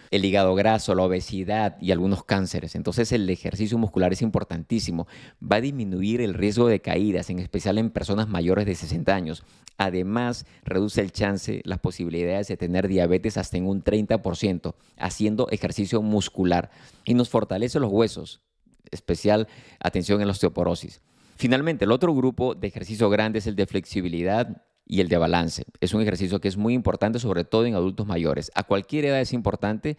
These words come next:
pero en especial en adultos mayores, para prevenir caídas. Hay desde el tai chi, los pilates, el yoga y muchos que nos ayudan a tener una buena estabilidad y un buen equilibrio.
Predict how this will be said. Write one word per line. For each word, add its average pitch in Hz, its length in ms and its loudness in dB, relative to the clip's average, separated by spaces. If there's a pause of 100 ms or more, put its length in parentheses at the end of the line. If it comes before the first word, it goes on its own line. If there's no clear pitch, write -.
(140)
pero - 140 0
en 95 60 -2
especial 101 340 -2
en 104 80 -2
adultos 101 320 0
mayores, 92 500 0 (300)
para 95 180 0
prevenir 92 380 0
caídas. 95 520 0 (600)
Hay 101 140 0
desde 90 180 -2
el 80 100 -10
tai 98 200 0
chi, 123 320 -2
los 101 120 -2
pilates, 101 640 2
el 87 180 -4
yoga 107 360 4
y 90 100 -4
muchos 107 340 -2
que 110 60 -6
nos 92 220 -4
ayudan 101 260 4
a 98 80 0
tener 95 260 0
una 101 220 2
buena 110 420 2
estabilidad 85 580 0
y 90 60 -4
un 90 120 -2
buen 92 160 2
equilibrio. 87 580 0